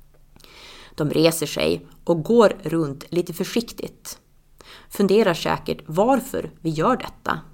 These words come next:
Så jag ställer frågan. Varför har vi lämnat stolarna?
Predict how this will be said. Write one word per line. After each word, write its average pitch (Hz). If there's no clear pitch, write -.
Så -
jag 240
ställer 156
frågan. 175
Varför 240
har 165
vi 165
lämnat 160
stolarna? 233